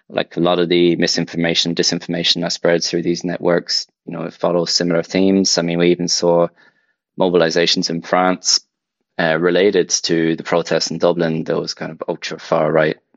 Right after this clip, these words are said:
uh, nationalist movements who were mobilizing and marching because they wanted to be as good as the Irish. They wanted to, to follow this example. So there was a lot of excitement about the Irish riots, um,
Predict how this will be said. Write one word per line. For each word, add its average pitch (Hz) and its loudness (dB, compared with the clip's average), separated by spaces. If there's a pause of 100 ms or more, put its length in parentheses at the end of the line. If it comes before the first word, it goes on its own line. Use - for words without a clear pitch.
(220)
uh, 82 -8
nationalist 80 0
movements 82 -2
who 82 -2
were 80 0 (640)
mobilizing 104 4
and 85 0
marching 87 2
because - -4
they 82 2
wanted 85 -4
to - -10
be 85 2
as - -2
good 85 0
as 82 -2
the 85 -2
Irish. 85 2
They - -6
wanted 85 -6
to, 82 0
to - -14
follow 85 0
this 82 0
example. 85 -2 (420)
So - -8
there 90 4
was 87 2
a 95 4
lot 92 2
of 85 0
excitement 90 0
about 80 0
the 85 -2
Irish 82 0
riots, 82 -2
um, 80 -10